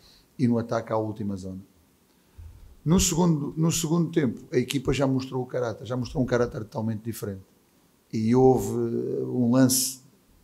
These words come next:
que pode acontecer no futebol, que dá aquele,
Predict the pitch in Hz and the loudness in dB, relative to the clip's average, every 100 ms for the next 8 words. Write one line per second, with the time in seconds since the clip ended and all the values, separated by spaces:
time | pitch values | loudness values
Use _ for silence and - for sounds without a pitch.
0 | _ _ _ - _ _ 131 127 117 120 | _ _ _ -20 _ _ 4 6 4 2
1 | 117 - 110 110 107 - 104 127 - - | 2 2 0 -2 -4 -8 -6 -6 -8 -8
2 | 104 104 - 113 104 | -6 -6 -6 -6 -6